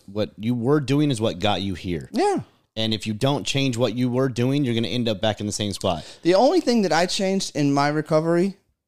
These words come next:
Speaker 2: in my life, was everything.
Speaker 1: <laughs> Right.
Speaker 2: Everything.
Speaker 1: Well, it's funny 'cause I just Googled something, 'cause when you, when you,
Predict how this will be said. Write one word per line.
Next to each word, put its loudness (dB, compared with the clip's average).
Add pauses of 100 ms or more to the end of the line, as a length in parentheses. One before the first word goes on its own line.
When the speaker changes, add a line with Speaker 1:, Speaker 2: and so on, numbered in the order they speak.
Speaker 2:
in 4
my 2
life, 0
was -8
everything. -6 (260)
Speaker 1:
<laughs> -
Right. -8 (100)
Speaker 2:
Everything. 2
Speaker 1:
Well, -2
it's -6
funny 0
'cause -2
I 0
just -4
Googled -2
something, -4
'cause -6
when -4
you, -6
when -4
you, -6